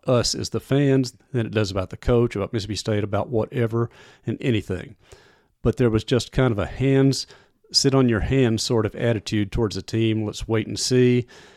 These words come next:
And people didn't really want to get behind it. Well, that has changed with Zach Arnett taking over, especially with the hires he's made on his assistant staff, whether it's defensive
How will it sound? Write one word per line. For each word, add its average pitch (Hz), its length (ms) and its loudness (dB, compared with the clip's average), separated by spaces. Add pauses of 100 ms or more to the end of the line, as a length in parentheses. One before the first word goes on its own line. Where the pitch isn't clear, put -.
(220)
And 104 340 -2 (400)
people 120 260 0
didn't 127 300 4
really 120 180 4
want 107 220 0
to - 60 -20
get - 160 -4
behind 98 380 -2
it. - 140 -18 (1000)
Well, 82 200 -6
that 139 200 0
has 139 120 0
changed 95 460 -2 (240)
with 87 160 -8
Zach 117 280 0
Arnett 135 320 2
taking 120 340 0
over, 135 520 2
especially - 560 -4
with 101 160 -4
the 82 80 -8
hires 120 380 -2
he's 110 180 -6
made 113 300 0
on 107 100 -4
his 90 100 -8
assistant - 440 -6
staff, 127 500 -2
whether 101 320 -6
it's - 140 -8
defensive 95 460 -6